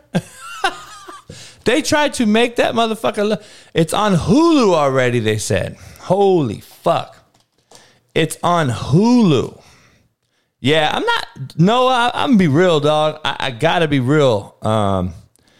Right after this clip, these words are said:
<sighs> I don't, I will not lose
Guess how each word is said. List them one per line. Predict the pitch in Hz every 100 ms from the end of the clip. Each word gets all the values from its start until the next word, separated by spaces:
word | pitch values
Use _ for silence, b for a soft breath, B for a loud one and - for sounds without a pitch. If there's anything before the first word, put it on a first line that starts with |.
| b b b b _ _ _ _ _ _ _ -
<sighs> | - - - _ _ _ _ _ _ _ _
I | - 208
don't, | 240 - - _ _ _ _ _ -
I | 170 214
will | 190 196
not | 160 180 196
lose | 131 139 170 185 131 101 -